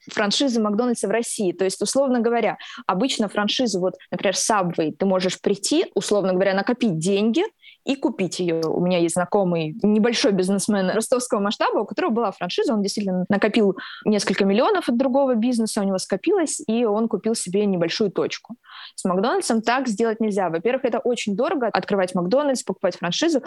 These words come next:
Официально неизвестно, сколько стоит франшиза Макдональдса. Ну, например, открыть, это я сама примерно подсчитывала по одной из новостей, что это десятки миллионов, скажем так. То есть тут не накопишь, ничего не сделаешь, но даже если и есть деньги,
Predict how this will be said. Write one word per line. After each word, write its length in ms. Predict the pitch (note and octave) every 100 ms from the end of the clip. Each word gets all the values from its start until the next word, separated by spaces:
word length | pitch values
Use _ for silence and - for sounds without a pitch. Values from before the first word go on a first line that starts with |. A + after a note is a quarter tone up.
| - -
Официально 460 | F#3 - A#3+ B3 A#3+
неизвестно, 680 | A3+ A3 A#3+ E4+ G#4 B3+ F#3+
сколько 340 | - - G3
стоит 240 | F#3+ G3 F3+
франшиза 400 | F#3+ F#3 F#3 F#3
Макдональдса. 480 | F3+ F3+ F3 E3+ F3
Ну, 80 |
например, 420 | G#3+ A#3 A3+ A#3 -
открыть, 720 | G3 - A#3 B3+ F#4 F4 - _ _ _ -
это 220 | G3+ G#3+
я 320 | A3+ F#3+ F3+
сама 300 | - G3+ G3
примерно 420 | F#3+ G3+ G#3+ G3
подсчитывала 880 | F3+ F#3 - E4 F4+ A3+ G#3 G3 F3+ -
по 340 | F#3+ F#3 F#3
одной 300 | F3 G3 G#3
из 100 | F#3+
новостей, 600 | F#3+ F#3+ - - D4+ D#4+ - - -
что 340 | - G3+ G3
это 460 | A3+ C4+ C#4 B3 B3 - B3
десятки 520 | A3 - A3+ - G3
миллионов, 440 | F#3 F3 D#3+ -
скажем 360 | - - E3+ E3
так. 220 | - - _ _ _ -
То 80 |
есть 300 | F3 E3+ - -
тут 180 | B3+ B3
не 100 | A3+
накопишь, 480 | G#3+ - G4+ C#4
ничего 240 | G#3+ G3 A3
не 100 | G#3
сделаешь, 240 | A#3+ D#4
но 100 | A3
даже 480 | G3 G#3+ G3 F#3 E3+
если 380 | E3+ F3 - E3+
и 140 | -
есть 260 | G3 F4 E4+
деньги, 300 | C#4+ C4